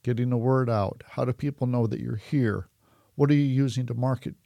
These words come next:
your business? And, and how are you doing it? It's just been so many people that I've talked to, and we're all seeming to have the same challenges.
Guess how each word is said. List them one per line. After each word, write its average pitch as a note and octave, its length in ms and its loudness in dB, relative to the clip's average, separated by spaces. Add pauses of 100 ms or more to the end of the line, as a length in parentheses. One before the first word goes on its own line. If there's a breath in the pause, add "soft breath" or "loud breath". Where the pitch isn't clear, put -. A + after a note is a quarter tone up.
(140)
your A2 260 -4
business? A#2 680 -4
And, - 380 -10
and A2 200 -12
how C#3 280 -2
are C#3 80 2
you B2+ 160 2
doing A#2 300 0
it? - 100 -8 (260)
It's D3 140 -4
just D3 240 -4
been C3 180 2
so E3 720 -2 (100)
many C3 680 2
people E3 300 0
that G#2+ 120 -2
I've G#2+ 180 -2
talked C3+ 340 -4
to, G#2+ 360 -6
and D3+ 180 0
we're D#3 140 0
all D#3 180 2
seeming C#3+ 360 2
to C3 60 4
have A2+ 260 4
the A2+ 80 0
same A2+ 300 2
challenges. G#2 800 -4